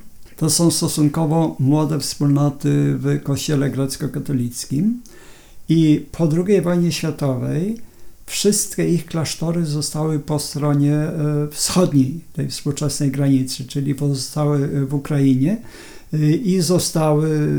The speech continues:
e, siłą rzeczy, e, zamknięte. I o ile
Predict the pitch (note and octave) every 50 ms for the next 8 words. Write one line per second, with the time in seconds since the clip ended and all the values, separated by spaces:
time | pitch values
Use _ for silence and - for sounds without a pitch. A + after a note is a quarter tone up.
0 | C#3+ C#3+ D3 C#3+ C#3+ C#3 C#3 - D3+ D3 C#3+ D3 C#3+ C3+ C#3+ C#3 C#3 C#3 - -
1 | D3 D3 D3 - D#3 C#3+ C#3+ C3+ - D3 D3+ D3+ D3 - - D#3 D3 C3 B2+ B2
2 | - - E3 G#3 G#3+ - - - - - - - - - - - - - - -
3 | - - - - - - D3 D3 - D3+ D3+ D#3 D#3+ E3+ F3 E3+ E3 E3 D#3 D3+
4 | D3+ D3+ D#3+